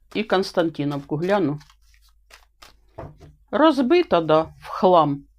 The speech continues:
Чи буде окуповане місто Константинівка? Ілюзії теж.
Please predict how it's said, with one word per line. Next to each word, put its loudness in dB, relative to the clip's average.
Чи -4
буде 2
окуповане -2
місто -4
Константинівка? -4
Ілюзії -4
теж. -10